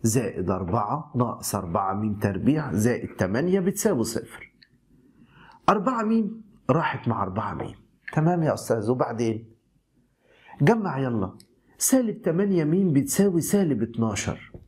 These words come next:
ومنها الميم بتساوي اتناشر على التمانية. على الاتنين فيها الستة، أو على الأربعة فيها التلاتة،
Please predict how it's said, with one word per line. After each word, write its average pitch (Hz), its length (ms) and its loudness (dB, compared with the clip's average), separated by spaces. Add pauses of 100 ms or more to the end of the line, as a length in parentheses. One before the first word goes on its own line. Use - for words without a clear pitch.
(220)
ومنها 120 480 2
الميم 139 460 2
بتساوي 202 680 2 (220)
اتناشر 139 600 0
على 117 240 0
التمانية. 95 680 -4 (640)
على 202 180 2
الاتنين 220 580 -2 (100)
فيها 120 260 2
الستة، 185 460 0 (280)
أو 156 140 2
على 123 160 -4
الأربعة 117 540 0
فيها 120 280 0
التلاتة، 117 1000 0